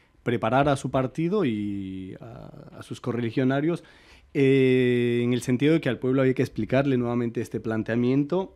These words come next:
hasta que sea el pueblo quien, quien acceda a él, ¿no? Y luego, bueno, tenemos una serie de datos, tanto en educación como en salud, como en lo social, que realmente son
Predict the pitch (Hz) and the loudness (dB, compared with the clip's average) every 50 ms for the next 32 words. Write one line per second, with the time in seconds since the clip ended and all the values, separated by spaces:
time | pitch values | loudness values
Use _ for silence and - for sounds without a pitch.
0 | _ _ _ - 113 113 - 113 101 110 - 139 131 127 - 147 139 139 160 156 | _ _ _ -10 -8 -8 -8 -8 -8 -6 -4 -4 -2 0 2 2 2 2 0 -2
1 | 131 139 - 110 101 95 92 87 85 92 90 _ _ _ _ _ - 127 113 107 | -2 -4 -6 -6 -6 -6 -8 -10 -12 -16 -20 _ _ _ _ _ -2 -2 -2 -2
2 | 110 - - 151 139 123 104 101 107 107 104 98 110 147 156 - - - - - | -4 -4 -2 -2 0 0 -2 -4 -4 -4 -4 -4 -6 -6 -8 -10 -16 -20 -20 -20
3 | - - - - _ - 165 160 185 202 190 185 185 185 170 151 127 143 151 160 | -20 -20 -20 -16 _ 2 2 4 4 4 4 4 6 6 4 4 2 2 2 2
4 | 165 165 160 175 165 156 139 - - 160 151 156 151 139 135 131 127 127 120 117 | 0 0 0 0 0 0 0 -2 -4 -2 0 0 0 0 0 0 2 2 2 0
5 | 117 113 113 110 110 123 135 131 - 135 127 123 120 117 113 - - _ 123 123 | 0 -2 -2 -2 -2 -2 -2 -2 -2 -2 -2 -2 -2 -4 -8 -12 -12 _ -4 -2
6 | 131 127 127 127 123 120 117 107 110 107 - 120 104 - - - 123 123 131 131 | -2 -2 0 -2 -2 -2 -2 -2 -4 -4 -4 -6 -6 -6 -4 -2 2 2 4 4
7 | 131 131 131 127 127 123 120 - - _ _ _ _ _ _ _ - - _ _ | 4 2 2 0 0 -2 -4 -8 -14 _ _ _ _ _ _ _ -20 -20 _ _
8 | - - - - - - _ - - 123 123 123 117 113 113 110 - - 120 113 | -20 -20 -20 -20 -20 -20 _ -8 -4 -2 -2 -2 -2 -2 -4 -6 -8 -8 -6 -6
9 | 113 117 135 143 147 143 131 123 127 - _ _ _ _ _ _ _ _ _ - | -4 -4 -2 -2 -2 -2 -4 -6 -10 -18 _ _ _ _ _ _ _ _ _ -6
10 | 135 127 127 123 123 120 117 110 - - 120 - - - 131 139 143 147 147 147 | -2 -2 0 0 0 -2 -2 -4 -6 -8 -10 -8 -6 -4 -2 0 0 0 0 -2
11 | 147 147 - _ _ _ - - - - - 131 127 127 127 123 127 135 135 139 | -4 -6 -14 _ _ _ -20 -20 -20 -8 -4 -2 0 0 0 0 0 0 2 2
12 | 143 139 135 143 127 - - 143 143 135 131 123 117 113 110 104 98 95 90 85 | 2 2 0 -2 -4 -2 -2 -2 -2 0 0 0 -2 -2 -4 -4 -6 -8 -10 -12